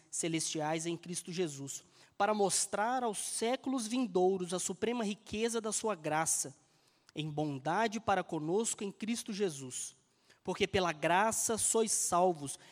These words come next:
mediante a fé. E isso não vem de vós, é dom de Deus. Não de obras, para que ninguém se glorie.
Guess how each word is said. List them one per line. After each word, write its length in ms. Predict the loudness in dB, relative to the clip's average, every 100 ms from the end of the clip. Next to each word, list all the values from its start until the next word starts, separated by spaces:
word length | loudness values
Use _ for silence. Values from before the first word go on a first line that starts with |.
| -6
mediante 560 | 0 0 0 -2 -2 -6
a 60 |
fé. 420 | -6 -8 -6 -6 -8 -20 _ -12
E 220 | -4 -2
isso 220 | 0 0
não 180 | 0 -2
vem 160 | -2
de 80 | -4
vós, 580 | -4 -2 -2 -2 -4 -6 _
é 120 | -8
dom 320 | -2 -2 -2
de 100 | -4
Deus. 580 | -4 -2 -2 -4 -12 -18 _ _ _ -20 _ _
Não 180 | 0 0
de 160 | 2
obras, 480 | 2 0 -2 -8 -8
para 160 | -6 -6
que 140 | -6
ninguém 360 | -4 0 0 0
se 140 | -4
glorie. 420 | 2 2 2 -4